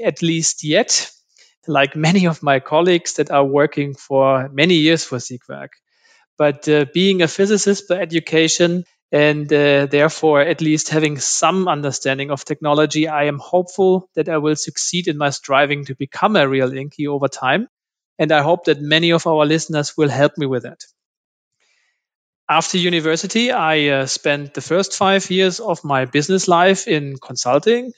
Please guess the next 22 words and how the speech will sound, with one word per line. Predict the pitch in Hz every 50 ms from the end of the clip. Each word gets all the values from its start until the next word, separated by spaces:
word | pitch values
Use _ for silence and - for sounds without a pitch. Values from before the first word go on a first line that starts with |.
| _ _
where | 160 147 139 131 127
I | 131 131 131 131 135 135
supported | - - 135 - - 147 147 147 143 - 151 143 139
high | - 139 147 156 175 175
tech | 175 - 175 175 170 170 175 -
and | 151 127 131 127 131
I | 135 127 131 139 139
T | - - 196 202
companies | - - 202 190 185 - 185 170 170 170 165 165 165 -
at | 143 -
the | - -
beginning, | - 135 123 135 165 190 220 226 226 226 233 226 - _ _ _ _
and, | 156 151 156 151 151 147 139 147
uh, | 135 135 135 131 127 127 127 135 139 135
later | 135 139 170 196 196
on | 185 170 175 170 170 165
discovered | 160 160 - - - 160 151 151 156 151 147 -
my | 151 143 139
passion | 135 - - - 156 151 - - 165 151 147
for | 143 - - 147 143
the | 143 147 147
automotive, | 151 147 151 143 147 143 170 196 170 147 - -